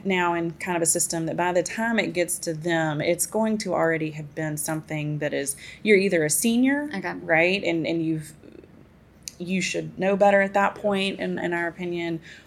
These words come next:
Speaker 1: or it's something so egregious, like if you were a sophomore
Speaker 2: Yeah.
Speaker 1: and you just plagiarized the entire essay or something, and I was like, "This, sorry, this has to go."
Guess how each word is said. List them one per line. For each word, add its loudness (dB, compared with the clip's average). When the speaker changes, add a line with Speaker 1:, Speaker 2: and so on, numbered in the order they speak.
Speaker 1:
or 8
it's 4
something 0
so 2
egregious, 0
like -4
if -14
you -2
were -2
a -8
sophomore -2
Speaker 2:
Yeah. 2
Speaker 1:
and 2
you -2
just -4
plagiarized 0
the -8
entire 0
essay 4
or 0
something, -4
and -4
I -4
was -8
like, -6
"This, 0
sorry, -4
this -6
has -6
to -8
go." -4